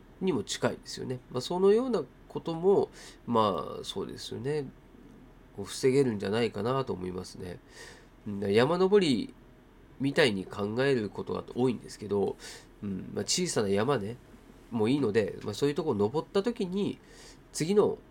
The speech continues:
景色っていうのがやっと見えるわけで、うん、まあ、山に登った方がやり、やりたいことっていうんですかね。自分が、え、次にやるべきこと、やってみたいこと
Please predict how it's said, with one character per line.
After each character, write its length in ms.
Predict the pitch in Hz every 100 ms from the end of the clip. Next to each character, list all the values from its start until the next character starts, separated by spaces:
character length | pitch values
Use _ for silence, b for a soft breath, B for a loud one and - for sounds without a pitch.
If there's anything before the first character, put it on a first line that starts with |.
| - - - -
景 140 | 143
色 200 | 135 -
っ 40 | 98
て 100 | 98
い 40 |
う 40 |
の 60 | 92
が 100 | 95
や 120 | 98
っ 40 | -
と 140 | 151
見 160 | 156 156
え 40 |
る 80 | 107
わ 100 | 95
け 100 | 98
で、 340 | 101 98 92 - B B B B - - - - - - 117
う 40 | 110
ん、 220 | 101 101
ま 80 | 101
あ、 20 |
山 380 | 98 127 185 311
に 100 | 117
登 320 | 196 - 220
っ 40 | - - -
た 80 | -
方 280 | - 311
が 240 | - 202 - - - - - - - - -
や 120 | 110
り、 160 | 107 101 -
や 120 | 110 104
り 100 | 120
た 100 | 135
い 80 |
こ 120 | 139 160
と 120 | -
っ 40 |
て 180 | - -
い 60 | -
う 60 |
ん 60 | -
で 80 | -
す 100 | -
か 80 |
ね。 180 | 101 110
自 180 | 98 104
分 280 | 117 117 120
が、 260 | 151 127 B B B -
え、 80 |
次 300 | - 147 151
に 240 | 143 98 -
や 140 | 113 104
る 100 | 127
べ 100 | 156
き 160 | 123
こ 140 | - 95
と、 260 | 104 - -
や 160 | 101
っ 40 | - - - -
て 80 |
み 120 | 127 139
た 120 | 165
い 100 | 120
こ 140 | 101
と 260 | - 101